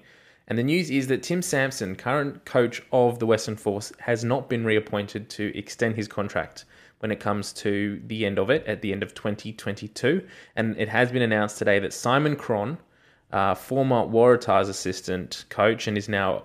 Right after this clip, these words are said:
head coach of Toyota Verblitz in Japan, is taking over as the head coach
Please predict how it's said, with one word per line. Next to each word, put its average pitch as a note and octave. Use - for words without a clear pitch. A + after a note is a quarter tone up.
head A2
coach G2+
of G2
Toyota G#2
Verblitz G#2+
in G#2
Japan, G2
is G2+
taking A2+
over G#2
as A#2
the A2+
head G#2+
coach G#2